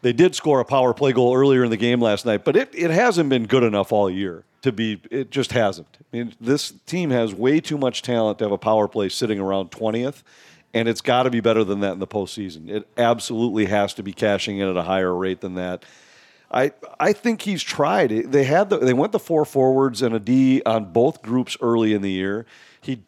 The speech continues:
decided to change it up and just roll the lines with a couple sets of D men. That worked for a game or two.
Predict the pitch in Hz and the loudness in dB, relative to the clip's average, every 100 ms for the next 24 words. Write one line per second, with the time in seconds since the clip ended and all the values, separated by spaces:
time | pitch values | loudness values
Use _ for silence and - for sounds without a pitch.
0 | - 131 - 135 208 143 113 147 143 123 | -4 -2 2 2 2 0 -2 2 2 4
1 | 117 120 120 107 90 110 113 117 104 104 | 2 2 0 -4 -2 2 4 4 2 2
2 | 104 120 131 101 104 - 127 123 - 123 | 2 2 0 0 0 0 -2 -2 0 -2
3 | 117 107 110 113 113 120 113 127 117 123 | -2 -4 -4 0 2 2 2 2 2 0
4 | - 123 113 90 110 113 104 - 110 110 | 0 0 0 0 -2 -2 -4 -2 -2 -2